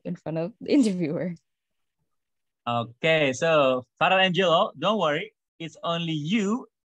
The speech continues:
Speaker 2: and the interviewer in the room, ya. And I think this policy will not change, kelihatannya ya. ini ke-, ini tidak akan, eh, berubah. Kenapa? Because Pokja isma does not have the luxury of providing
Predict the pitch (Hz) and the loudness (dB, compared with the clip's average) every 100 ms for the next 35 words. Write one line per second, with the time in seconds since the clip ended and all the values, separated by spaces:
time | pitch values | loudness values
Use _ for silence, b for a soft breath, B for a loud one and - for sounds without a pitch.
0 | _ - 151 151 139 147 139 123 139 127 | _ -4 -2 -2 -4 -4 -4 -4 -4 -4
1 | 113 104 113 110 113 92 - - 110 151 | -4 -6 -8 -4 -6 -6 -14 -6 -4 -4
2 | _ b b b _ - 165 233 233 254 | _ b b b _ -2 0 0 0 -2
3 | 262 - 160 208 - - - 185 175 - | -2 -4 -4 -4 -4 -14 -4 -2 -2 -6
4 | 185 156 165 165 156 147 - 117 123 190 | -6 -4 -4 -2 -4 -6 -8 -6 -4 -4
5 | 220 - - - 135 147 151 139 185 _ | -6 -8 -12 -6 -4 -2 0 -2 -2 _
6 | _ _ _ - 175 165 156 - 156 170 | _ _ _ -8 -8 -6 -8 -6 -6 -2
7 | 147 127 131 131 131 127 120 120 123 120 | -2 -2 0 0 0 -2 -4 -6 -4 -4
8 | 117 104 - - 127 123 113 185 - _ | -6 -8 -16 -8 -4 -4 -2 -4 -6 _
9 | - 135 - 127 196 _ _ _ _ - | -6 -4 -2 -2 -4 _ _ _ _ -14
10 | 120 143 139 - _ - 139 160 139 - | -4 -2 -2 -6 _ -4 -2 -2 -4 -6
11 | 147 147 143 143 _ 117 104 147 147 147 | -6 -4 -4 -4 _ -20 -6 -4 -2 -2
12 | 139 - 139 135 120 120 113 127 147 123 | -4 -2 -2 0 -2 -4 -2 0 -2 -2
13 | 113 165 156 156 147 143 139 123 143 139 | -4 -2 -2 -2 -2 -2 -6 -2 0 0
14 | 135 135 | -2 -4